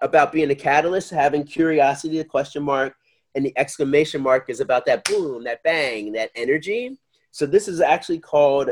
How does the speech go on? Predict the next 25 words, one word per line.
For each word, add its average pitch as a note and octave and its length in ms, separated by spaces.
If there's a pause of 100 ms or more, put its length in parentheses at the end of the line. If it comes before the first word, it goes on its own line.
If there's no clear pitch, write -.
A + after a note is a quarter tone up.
(100)
an B2+ 120
interrobang, D3 960
interrogative, C3 760
the C3 80
question A#2+ 400
mark, A#2+ 220 (220)
and A2 160
bang, C#3 540
the B2+ 120
exclamation A#2+ 600
mark. E3 300
So C#3 160
it's C3 100
an - 80
actual C3+ 280
grammatical A#2 640
symbol. D#3+ 600 (400)
Typically, E3 680
they're C#3 320 (140)
connected. B2 640
So D#3 120
this D#3 200
is C#3 120
a A#2 120
disjointed A#2 1040